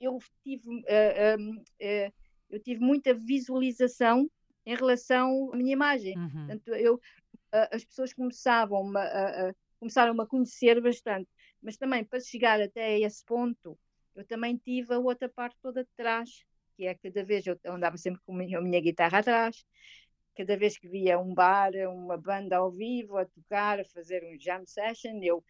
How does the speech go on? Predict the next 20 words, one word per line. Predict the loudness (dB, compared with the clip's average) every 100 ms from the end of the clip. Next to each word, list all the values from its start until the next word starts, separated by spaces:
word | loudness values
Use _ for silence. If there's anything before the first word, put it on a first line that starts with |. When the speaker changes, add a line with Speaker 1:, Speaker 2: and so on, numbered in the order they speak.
| _
Speaker 1:
pedia | -12 2 2
para | 6 6
ir | 6
para | 4 2
o |
palco. | 6 6 6 -2 -12 -14 _ _ _ _
Portanto, | -6 -6 -8 -14 4
eu, | 6 6 0 _ _ _
eu | 6 6 6 -2 -2
era | 2 2
muito | 4 4 2 0
assim | -4 -2 0 0 -2
e, | -4 -6 -8 -4 0
e |
o | 4
meu | 4 6
nome | 4 2
começou | -2 -12 -4 0
a | 0
andar | 0 0 0